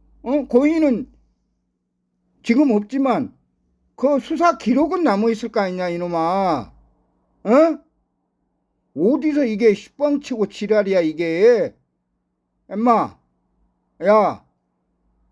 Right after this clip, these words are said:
너 기다리라니까. 어? 회오름 씨도 그거를 받았다고 하고, 어디도 받았다고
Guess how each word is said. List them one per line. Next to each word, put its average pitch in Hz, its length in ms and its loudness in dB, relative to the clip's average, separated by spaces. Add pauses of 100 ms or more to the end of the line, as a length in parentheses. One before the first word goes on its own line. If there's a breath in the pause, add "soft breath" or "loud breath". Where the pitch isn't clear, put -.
(320)
너 196 240 2
기다리라니까. 220 1080 -2 (1080)
어? 285 260 2 (760)
회오름 320 400 2
씨도 226 480 0 (340)
그거를 240 600 -2 (160)
받았다고 240 560 -2
하고, 139 360 -6 (220)
어디도 311 460 0
받았다고 208 720 -4